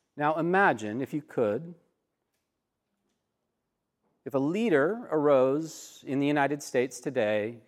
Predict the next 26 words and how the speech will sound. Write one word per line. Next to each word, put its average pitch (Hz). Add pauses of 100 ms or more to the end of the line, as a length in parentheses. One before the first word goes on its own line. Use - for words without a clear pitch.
who 123
said 107 (1000)
that 123
they 220
were 220
going 180
to 156
right 143
all 185
of 143
the 131
historical 156
wrongs 139
and 127
injustices 110 (960)
that 120
this 151
country 147
had 131
committed 127
over 113
the 107
past 120
four 117
hundred 101
years 90